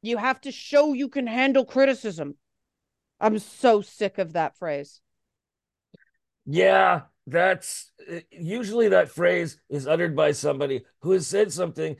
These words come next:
Speaker 2: that is objectively, objectively reprehensible.
Speaker 1: You
Speaker 2: And
Speaker 1: know
Speaker 2: then they say, "The problem is you, not them."
Speaker 1: You know what my comeback is to that?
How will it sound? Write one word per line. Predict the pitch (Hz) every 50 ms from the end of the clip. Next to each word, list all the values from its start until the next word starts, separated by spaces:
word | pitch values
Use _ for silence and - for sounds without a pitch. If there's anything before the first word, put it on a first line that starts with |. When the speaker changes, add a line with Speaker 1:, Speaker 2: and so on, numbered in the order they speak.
| _ _ -
Speaker 2:
that | 175 180
is | 180 151
objectively, | 185 170 160 135 113 147 196 202 208 - - 190 175 143 147 151 156 151 151 156 -
objectively | 156 165 165 151 139 214 233 - - 208 170 165 165 156 - _ _
reprehensible. | - 131 160 180 180 - 135 156 160 143 131 147 175 180 - - - 143 110 110 110 107 95 - _ _ _ _ _
Speaker 1:
You | - 226
Speaker 2:
And | 233
Speaker 1:
know | 240 240
Speaker 2:
then | 190 190
they | 185 185
say, | 160 - 175 180 175 165 - _
"The | - 156
problem | - - 190 190 190 185 180 175
is | 170 165 135 123
you, | 131 139 180 226 226 185 110 - - _ _ -
not | - 190 220 - 226 196
them." | 214 233 - 214 196 165 110 - _ _ _ _ _ _ _ _
Speaker 1:
You | - 220
know | 226 240
what | 247 247 254 247
my | 247 233
comeback | 220 - 233 220 233 247 226 226 233 -
is | 247 226 233 -
to | - 233
that? | 202 202 202 220 254 285